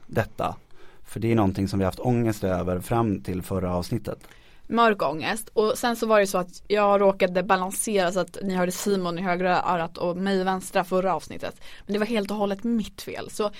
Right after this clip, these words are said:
Speaker 2: eh, vi ska åtgärda detta, förhoppningsvis under detta avsnitt. Är det så att jag inte lyckas, så får ni volontära som klippare helt enkelt. För jag börjar, eh,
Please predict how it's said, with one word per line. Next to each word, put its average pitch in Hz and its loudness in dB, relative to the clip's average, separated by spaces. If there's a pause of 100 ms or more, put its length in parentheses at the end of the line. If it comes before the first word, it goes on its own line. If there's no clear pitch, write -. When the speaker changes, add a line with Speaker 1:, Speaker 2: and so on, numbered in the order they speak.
(440)
Speaker 2:
eh, 202 2
vi 262 0
ska 247 2
åtgärda 226 6
detta, 190 2 (200)
förhoppningsvis 190 -6
under 185 -4
detta 170 -4
avsnitt. 180 -2
Är 220 2
det 233 0
så 247 -2
att 240 -4
jag 214 2
inte 214 -4
lyckas, 240 -4
så 220 -2
får 220 0
ni 190 0
volontära 214 2
som 226 -4
klippare 294 -4
helt 202 -4
enkelt. - -10
För - -2
jag 220 2
börjar, 226 2 (180)
eh, 226 -4